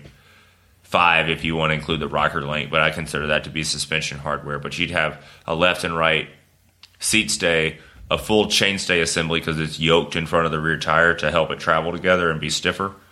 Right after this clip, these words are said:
Um, but if I bought that chainstay assembly, I would be the original owner of the chainstay, and I would pay the shop to put it on. And then if it cracked again, I'd be like, "Hey guys, remember this chainstay that me, the original owner, bought from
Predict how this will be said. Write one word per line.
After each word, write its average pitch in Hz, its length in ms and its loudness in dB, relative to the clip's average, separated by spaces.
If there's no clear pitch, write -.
Um, 76 280 -4
but 90 100 4
if 90 120 0
I 104 120 4
bought 92 380 2
that 85 320 0
chainstay 98 560 0
assembly, 78 560 -6
I 85 120 2
would 104 180 2
be 101 140 2
the 90 160 2
original 87 420 0
owner 85 300 0
of 71 100 -6
the 76 80 -8
chainstay, 76 760 -2
and 82 140 0
I 85 80 4
would 85 380 -4
pay 104 280 2
the 85 120 -4
shop 90 400 -2
to 90 60 -16
put 90 200 -10
it 78 80 -8
on. 92 380 -4
And 95 160 0
then 92 220 2
if 85 140 -4
it 76 120 -8
cracked 107 360 0
again, 85 240 -4
I'd 85 120 0
be 87 60 -4
like, 80 140 -2
"Hey 110 180 0
guys, 85 320 0
remember 95 300 -2
this 90 180 -2
chainstay 98 600 0
that 85 180 -2
me, 90 240 2
the 95 160 0
original 92 440 0
owner, 98 260 0
bought 85 380 0
from 82 340 0